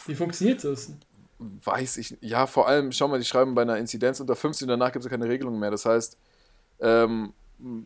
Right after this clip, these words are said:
Speaker 2: wir werden, also bei, auch wenn wir eine Nuller-Inzidenz haben, kommt es für mich jetzt gerade so rüber, dass man Training im Freien nur mit maximal zwanzig Personen plus Trainer, also mit einundzwanzig Leuten haben darf.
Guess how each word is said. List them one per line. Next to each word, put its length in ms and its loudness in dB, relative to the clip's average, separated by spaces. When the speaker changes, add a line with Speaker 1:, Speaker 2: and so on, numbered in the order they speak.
Speaker 2:
wir 600 -10
werden, 540 4
also 200 0
bei, 640 4
auch 140 4
wenn 100 2
wir 80 -2
eine 80 0
Nuller-Inzidenz 680 2
haben, 340 0
kommt 200 -8
es 80 -10
für 60 -6
mich 120 -4
jetzt 160 -4
gerade 180 0
so 120 -6
rüber, 460 4
dass 260 -8
man 200 0
Training 640 -4
im 100 -2
Freien 460 2
nur 140 -2
mit 160 -4
maximal 440 0
zwanzig 360 -2
Personen 200 -6
plus 160 -8
Trainer, 300 -6
also 140 -4
mit 80 -8
einundzwanzig 500 -4
Leuten 240 0
haben 160 -6
darf. 140 -6